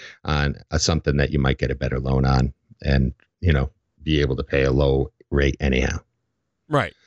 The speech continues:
Speaker 1: That, that's one of those things we always look at every time somebody wants to buy a car. Just run that analysis real quick, which way may, makes more sense right now.
Speaker 2: Yeah.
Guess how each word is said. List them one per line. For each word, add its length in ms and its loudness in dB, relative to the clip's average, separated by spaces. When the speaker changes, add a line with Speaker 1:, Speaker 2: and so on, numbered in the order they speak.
Speaker 1:
That, 200 -6
that's 180 -2
one 100 2
of 60 2
those 160 0
things 220 0
we 80 4
always 240 0
look 120 -2
at 140 2
every 160 2
time 260 -2
somebody 220 -2
wants 240 -2
to 60 -20
buy 120 -4
a 60 -4
car. 360 0
Just 180 -4
run 140 2
that 100 2
analysis 560 -2
real 100 -4
quick, 320 -12
which 160 -2
way 140 4
may, 220 2
makes 240 0
more 100 0
sense 260 0
right 140 -6
now. 140 -6
Speaker 2:
Yeah. 320 -2